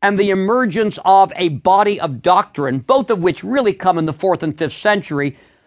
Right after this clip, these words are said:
there really is hardly a difference between small c, the universal church, and big C, a particular set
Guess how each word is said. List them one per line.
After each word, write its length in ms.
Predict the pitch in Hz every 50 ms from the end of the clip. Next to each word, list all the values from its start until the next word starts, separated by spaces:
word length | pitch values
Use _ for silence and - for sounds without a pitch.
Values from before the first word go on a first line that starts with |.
| _ _ -
there 180 | 247 240 233
really 340 | 220 240 285 285 277 262 233
is 100 | 208 -
hardly 560 | - - - 240 247 254 247 226 220 220 214
a 80 | 143 180
difference 560 | 160 135 117 - 247 - - 180 180 151 139 -
between 420 | - 185 - - 190 196 180 175
small 440 | - - - 202 220 233 247 262 240
c, 380 | - - 190 175 151 147 135 _ _ -
the 120 | 180 180
universal 680 | 170 208 233 226 220 175 156 202 226 220 - - 214 196
church, 400 | - - 180 160 151 156 143 - _ _ _ _ -
and 480 | 214 202 196 196 196 - 160 139 113 -
big 180 | 254 247 185
C, 380 | - - - 190 175 151 151 -
a 60 | 160
particular 640 | - - 180 190 - - - - - 208 185 196 185
set 340 | - - - 180 165 165